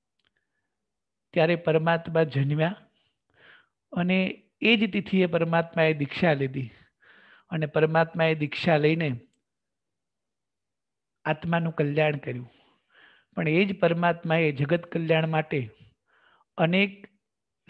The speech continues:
સંસ્કૃતિનું જ્ઞાન આપ્યું હતું અને આપણે એ સંસ્કૃતિનો વારસો જ્યાં સચવાઈ રહ્યો છે એવી ભાષા કહો તો એક પ્રાકૃત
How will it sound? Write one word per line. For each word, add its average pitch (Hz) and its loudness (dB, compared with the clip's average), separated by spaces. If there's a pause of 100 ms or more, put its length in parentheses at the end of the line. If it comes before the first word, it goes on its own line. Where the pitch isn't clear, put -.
સંસ્કૃતિનું 175 -4 (460)
જ્ઞાન 160 4
આપ્યું 135 -6
હતું 143 -12 (1000)
અને 160 -2
આપણે 147 0 (720)
એ 190 -2
સંસ્કૃતિનો 185 -2
વારસો 160 2 (840)
જ્યાં 185 2
સચવાઈ 208 4
રહ્યો 165 4
છે 135 -6 (920)
એવી 185 2
ભાષા 156 2
કહો 170 -4 (680)
તો 196 -2
એક 170 -4
પ્રાકૃત 185 0